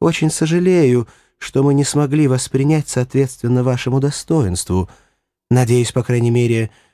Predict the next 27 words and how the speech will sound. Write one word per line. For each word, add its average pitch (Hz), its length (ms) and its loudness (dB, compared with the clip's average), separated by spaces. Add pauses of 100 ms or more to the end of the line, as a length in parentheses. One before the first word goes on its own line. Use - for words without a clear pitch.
(100)
что - 260 -4
ваша 123 220 0
племянница 107 720 -2
чувствует 120 500 -4
себя 127 260 -2
здесь 127 300 -4
не 143 100 -2
так - 240 -8
плохо". 170 600 -2 (1200)
"Гораздо, 190 480 0
гораздо 247 420 2
лучше, 262 320 0
чем 233 200 -2
могу 233 200 0
выразить", — 214 520 0 (280)
ответила 143 460 0
молодая 139 340 0
графиня. 123 560 -2 (420)
"Я 143 180 4
искала 180 280 0
лишь 175 180 0
безопасности, 165 960 -2 (280)
а 95 100 -4
нашла 95 380 -2
ещё 120 360 -2
и 110 120 0
уединение. 104 880 0